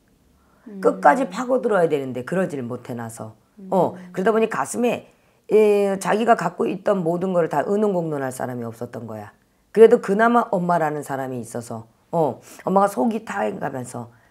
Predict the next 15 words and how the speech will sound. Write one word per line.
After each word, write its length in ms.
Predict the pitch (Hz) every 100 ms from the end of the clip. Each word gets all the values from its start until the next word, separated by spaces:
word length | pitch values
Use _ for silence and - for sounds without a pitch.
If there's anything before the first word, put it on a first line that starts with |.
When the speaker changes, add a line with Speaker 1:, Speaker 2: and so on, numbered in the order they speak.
| _
Speaker 2:
속이 260 | - 214
타가면서 720 | 208 233 240 214 165 196 240 - - -
엄마가 220 | 160 185
눈물을 340 | 175 175 196 190
칠칠 500 | - - - - 196
흘리면서도 800 | 226 214 165 135 - 120 120 - -
아들을 440 | - 143 220 233 196
위해서 280 | 156 143
그래도 280 | 120 131 127
내가 180 | 123 117
포기하지 540 | 117 208 196 196 156
않고 360 | 113 113 - 117 - _ -
옆에서 340 | 165 190 220
얼르고 460 | - 160 175 170 151
달래고 640 | - 120 120 120 - 117